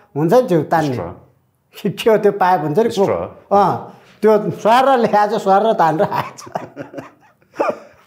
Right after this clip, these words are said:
Speaker 1: यो झापाली यस्तो हुन्छ, तर यिनी चाहिँ कस्तो झापाली परेछन् भन्दा चाहिँ तपाईँको चाहिँ काम नलाग्ने परेछन् क्या।
Speaker 2: तर
Speaker 1: कुरा
Speaker 2: सुन्नु
Speaker 1: त मिठो गर्ने।
Speaker 2: सुन्नु न, म-, म-, मैले तपाईँलाई सोध्न खोजेको कुरा,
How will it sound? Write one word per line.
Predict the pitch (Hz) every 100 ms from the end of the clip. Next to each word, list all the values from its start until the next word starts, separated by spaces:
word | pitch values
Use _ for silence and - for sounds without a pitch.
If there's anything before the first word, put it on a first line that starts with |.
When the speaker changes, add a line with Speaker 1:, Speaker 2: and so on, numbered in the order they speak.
| - 208 -
Speaker 1:
यो | 240
झापाली | 214 - 302 277 269 220
यस्तो | 226 240 226
हुन्छ, | 190
तर | 208 285 277 285 - - - _
यिनी | 240 294
चाहिँ | 330 262
कस्तो | 233 202
झापाली | 185 202 202 233
परेछन् | 214 175 214 208 185 170 151
भन्दा | 104 165 180 - - -
चाहिँ | 190
तपाईँको | 185 185 185
चाहिँ | 185 185
काम | 196 196
नलाग्ने | 185 160 165
परेछन् | 135 123 107 120
क्या। | 185
Speaker 2:
तर | - - - - 156
Speaker 1:
कुरा | 151 269
Speaker 2:
सुन्नु | 294 214
Speaker 1:
त |
मिठो | 196 202
गर्ने। | 196 190 190 202 214
Speaker 2:
सुन्नु | 220 160 104
न, |
म-, | 123 135
म-, | 143 143
मैले | 156
तपाईँलाई | 147 135
सोध्न | 131 127 120
खोजेको | 117 110 107
कुरा, | 107 92 73 92